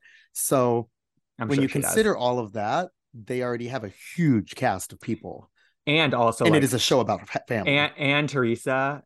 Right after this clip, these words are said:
Speaker 2: and to a slightly lesser extent, Melissa, they probably get, like, really
Speaker 1: Get
Speaker 2: fat
Speaker 1: paid.
Speaker 2: paychecks at this point. Yeah,
Speaker 1: Yes.
Speaker 2: so, and that's probably why it's a shorter season as well. So you're right.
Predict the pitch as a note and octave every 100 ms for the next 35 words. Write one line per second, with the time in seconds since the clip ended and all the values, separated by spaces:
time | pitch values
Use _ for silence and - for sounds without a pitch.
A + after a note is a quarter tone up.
0 | _ - A#2 A2+ - A#2+ G#2 A#2+ A2 -
1 | - A#2 A2+ A2 A#2 G#2 - A2+ G#2+ G#2
2 | B2+ A#2 A2+ A2+ G#2 G#2 - G#2 G2+ F#2
3 | - F#2 F#2+ - - G2 F#2 - A2+ G2+
4 | A2+ G#2+ A#2+ A#2 A#2+ A#2+ G#2+ F#2 - A2
5 | G#2 F#2+ - _ _ - D#3 D#3+ C#3 C3+
6 | A2+ G#2+ G2+ G#2+ - G2 F#2+ G2 F2+ F#2+
7 | F#2 F#2 - - G2+ F#2+ G2 B2 A2+ E2+
8 | -